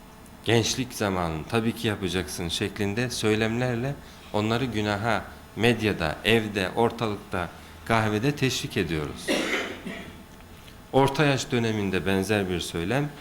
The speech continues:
ileri yaş döneminde zaten ipin ucu kaçmış oluyor. Akleden insan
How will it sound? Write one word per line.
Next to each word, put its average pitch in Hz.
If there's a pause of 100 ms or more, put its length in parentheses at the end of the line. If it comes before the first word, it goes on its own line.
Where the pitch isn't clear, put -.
(460)
ileri 120
yaş 120
döneminde 107
zaten 127
ipin 92
ucu 87
kaçmış -
oluyor. 67 (1080)
Akleden 104
insan 90